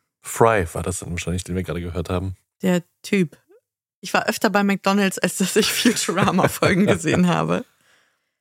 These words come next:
Speaker 2: Es gibt aber auch eine Simpsons-Referenz natürlich zu diesem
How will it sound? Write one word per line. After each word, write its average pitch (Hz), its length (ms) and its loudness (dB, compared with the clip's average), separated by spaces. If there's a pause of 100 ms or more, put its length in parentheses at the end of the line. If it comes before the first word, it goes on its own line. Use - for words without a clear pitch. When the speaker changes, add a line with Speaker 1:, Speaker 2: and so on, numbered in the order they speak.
(140)
Speaker 2:
Es - 80 -14
gibt - 180 0
aber 262 220 2
auch 190 160 -2
eine 202 320 0
Simpsons-Referenz 175 1600 -2
natürlich 190 560 -2
zu - 160 -2
diesem 156 580 -2